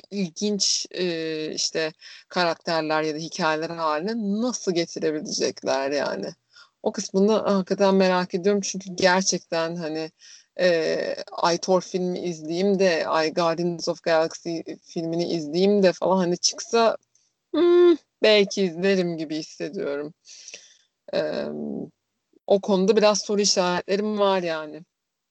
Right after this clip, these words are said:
Umarım bu kadar ka-, e, karmaşık, e, çizdikleri rotayı sonunda güzel birbirine bağlayabilirler. Çünkü ne kadar karmaşık olursa o kadar saçma sapan, e, sonuçlanma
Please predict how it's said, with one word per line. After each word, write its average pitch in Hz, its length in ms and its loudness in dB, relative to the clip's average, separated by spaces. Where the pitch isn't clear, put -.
Umarım 226 340 -2
bu 185 60 -6
kadar 202 340 0
ka-, 185 380 2
e, 175 40 0
karmaşık, 180 840 -2
e, 165 320 0
çizdikleri 180 840 -2
rotayı 214 420 0
sonunda 196 380 0
güzel 185 460 2
birbirine 165 380 -2
bağlayabilirler. 160 840 2
Çünkü - 260 -10
ne 165 80 -4
kadar 226 340 0
karmaşık 156 560 -2
olursa 185 340 -6
o - 160 0
kadar 196 320 2
saçma - 500 -8
sapan, 180 560 -6
e, 175 200 -2
sonuçlanma 165 840 -2